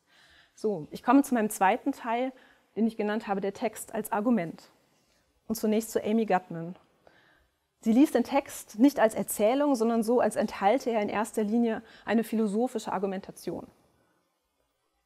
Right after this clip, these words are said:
Und sie sagt, „In the frame of fiction, Coetzee's story of Elizabeth Costello's visit to Appleton College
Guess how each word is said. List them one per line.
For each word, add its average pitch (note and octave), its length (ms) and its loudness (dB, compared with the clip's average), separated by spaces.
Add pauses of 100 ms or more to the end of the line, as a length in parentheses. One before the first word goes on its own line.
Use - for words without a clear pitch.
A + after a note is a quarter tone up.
(440)
Und A3+ 100 2
sie A3 80 4
sagt, G3 520 0
„In B3+ 120 6
the A#3 80 6
frame B3 300 4
of B3 80 0
fiction, D4 560 -2 (260)
Coetzee's D4 420 0
story A#3 420 2
of - 140 -4
Elizabeth A#3 400 0
Costello's G#3+ 580 -2
visit B3+ 280 0
to - 100 -8
Appleton G#3+ 380 -2
College A#3 460 0